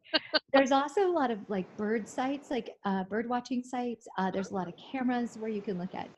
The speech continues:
Speaker 2: uh, you know, since spring is coming, uh, you can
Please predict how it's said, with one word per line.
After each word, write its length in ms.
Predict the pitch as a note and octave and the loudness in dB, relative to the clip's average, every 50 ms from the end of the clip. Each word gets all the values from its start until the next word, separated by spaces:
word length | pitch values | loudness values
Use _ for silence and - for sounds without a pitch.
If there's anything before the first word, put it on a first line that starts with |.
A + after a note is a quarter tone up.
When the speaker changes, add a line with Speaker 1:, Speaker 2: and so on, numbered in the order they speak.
| - | -4
Speaker 2:
uh, 240 | G3 F#3 F3 F3 - - - _ _ _ _ _ _ _ _ | -4 -4 -4 -4 -8 -10 -14 _ _ _ _ _ _ _ _
you 80 | A3 | 0
know, 180 | G3+ F#3 F3+ F#3 | 2 2 0 -2
since 260 | - - G3+ F#3+ F#3+ | -4 -2 -2 -4 -4
spring 340 | - - - A3 G3+ G3+ G3+ - | -6 -6 -4 -2 -2 -2 -4 -4
is 400 | - F#3+ F3+ F3+ F#3+ F#3 - - _ | -4 -2 -2 0 -2 -4 -6 -12 _
coming, 920 | - - - A#3 C#4+ E4 D#4+ D#4+ D4 C4 B3+ B3+ B3+ C4 C4 C4+ D4 F#4+ - | -14 -8 -4 -2 0 0 2 2 2 4 2 2 0 0 0 0 0 -2 -2
uh, 260 | - - A3 A3 G#3 G#3 | 0 2 4 4 4 2
you 180 | - A#3 - F4+ | 2 2 4 4
can 120 | E4 E4 | 6 6